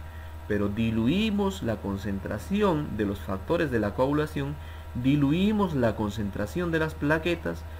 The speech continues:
diluimos la concentración de los glóbulos rojos, le vamos a dar más carga al corazón,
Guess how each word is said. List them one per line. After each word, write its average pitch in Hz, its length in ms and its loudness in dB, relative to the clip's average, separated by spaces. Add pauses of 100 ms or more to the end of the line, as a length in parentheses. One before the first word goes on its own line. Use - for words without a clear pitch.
(160)
diluimos 156 520 4
la 135 160 2
concentración 110 580 -4
de 151 100 -2
los 113 220 0
glóbulos 120 440 0
rojos, - 380 -8 (240)
le 101 140 2
vamos 147 340 0
a 143 40 -2
dar 135 180 2
más 170 480 4
carga 196 380 8
al 110 180 2
corazón, 170 520 2